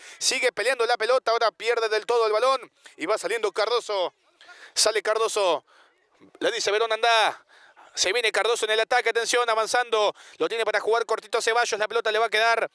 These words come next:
a Car-, a Verón. La pelota igualmente sigue en poder de Huracán Musical. Abolí, otra vez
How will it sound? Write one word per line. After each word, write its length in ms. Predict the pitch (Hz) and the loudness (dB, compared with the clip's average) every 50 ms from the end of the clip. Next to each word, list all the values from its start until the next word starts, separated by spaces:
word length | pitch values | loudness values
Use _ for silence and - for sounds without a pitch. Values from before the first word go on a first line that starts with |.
| _ _ _ - - | _ _ _ -6 0
a 160 | - 175 208 | 0 0 2
Car-, 300 | - - 196 196 190 190 | 2 0 0 0 -2 -2
a 160 | - 185 202 202 | 0 2 2 2
Verón. 500 | 214 214 220 247 262 262 247 220 175 - _ - - - - _ _ _ | 2 2 2 2 0 0 -4 -8 -18 -20 _ -20 -20 -20 -20 _ _ _
La 180 | - - 143 160 | -8 -4 -4 -2
pelota 260 | 160 185 196 190 180 | -2 -2 -4 -4 -2
igualmente 420 | 190 175 180 202 202 208 190 185 165 | -2 -2 -2 -2 -2 -4 -8 -8 -8
sigue 200 | - 214 208 208 | -6 -2 -2 -4
en 80 | 196 | -2
poder 420 | 165 196 202 208 214 208 196 165 - _ | -2 -2 0 0 0 0 -2 -6 -10 _
de 100 | _ 151 | _ -4
Huracán 280 | 170 190 190 202 220 208 | -2 -2 0 -2 -2 -4
Musical. 580 | 202 - 208 190 214 214 214 202 170 120 - _ _ _ | -4 -6 -2 0 2 2 2 0 -2 -6 -12 _ _ _
Abolí, 580 | - 196 208 214 220 220 233 233 220 202 160 127 - | -2 0 0 0 -2 -2 -2 -2 -2 -2 -4 -6 -4
otra 320 | - 190 214 - 202 190 190 | -2 -2 -2 -2 -2 -2 0
vez 380 | 214 220 220 214 185 - - | 0 2 0 0 -2 -6 -14